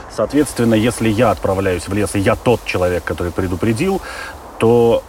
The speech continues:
очевидно, нужно забыть о такой истории, как:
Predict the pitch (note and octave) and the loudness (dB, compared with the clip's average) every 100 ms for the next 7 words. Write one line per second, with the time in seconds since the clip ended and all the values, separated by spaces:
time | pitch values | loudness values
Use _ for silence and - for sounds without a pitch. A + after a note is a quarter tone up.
0 | - G#2 - A#2 D3+ C#3+ C3 A#2+ - G2+ | -10 -8 -4 0 2 4 2 2 -2 -2
1 | B2+ G#2+ A2+ G#2 B2 B2 G#2+ - F#2 G2 | -2 0 0 2 2 0 -4 -6 -4 -4
2 | - F#2+ - C#3+ B2+ G2 F#2 | -2 -4 0 2 2 0 -4